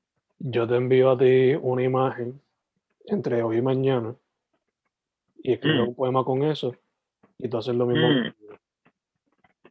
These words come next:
Speaker 1: Porque
Speaker 2: Mm.
Speaker 1: <laughs>
Speaker 2: Me gusta, me gusta. Ponemos las imágenes después aquí,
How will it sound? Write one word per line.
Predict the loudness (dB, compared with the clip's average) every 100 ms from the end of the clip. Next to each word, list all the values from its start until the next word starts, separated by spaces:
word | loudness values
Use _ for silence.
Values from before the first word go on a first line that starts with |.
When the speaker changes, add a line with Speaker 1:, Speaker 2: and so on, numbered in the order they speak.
| _
Speaker 1:
Porque | -2 2 4
Speaker 2:
Mm. | 4 2 -2 -8 -20 _ _ _ -20 _
Speaker 1:
<laughs> | 2 4 2 0 -2 -4 -8 -6 -14 -14 -20 -20 _ _ _ _
Speaker 2:
Me | -8 -4 0
gusta, | 0 0 -4 -4
me | -4 -4
gusta. | 0 0 -2 -4 -8 -8 _ -20 -20 _
Ponemos | -2 0 2
las | 4 4
imágenes | 2 0 0 -2 -2
después | -4 2 2
aquí, | 2 0 -4 -8